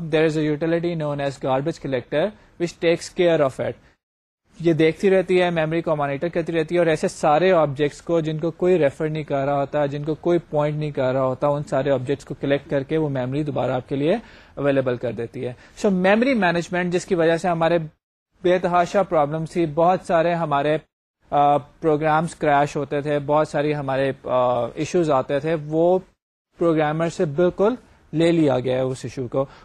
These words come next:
اور یہ اب دے دیا گیا ہے جے وی ایم کو یا جاوا ورچوئل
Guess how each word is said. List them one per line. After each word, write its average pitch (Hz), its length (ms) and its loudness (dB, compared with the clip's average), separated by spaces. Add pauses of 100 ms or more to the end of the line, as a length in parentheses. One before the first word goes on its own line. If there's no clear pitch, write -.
اور 143 140 2
یہ 175 200 4
اب 180 160 4 (440)
دے 143 180 2
دیا 156 240 2
گیا 151 160 2
ہے 165 200 2 (240)
جے 147 240 0
وی 151 140 0
ایم 151 160 -2
کو 180 160 0
یا 170 80 2
جاوا 139 260 2
ورچوئل 143 400 -2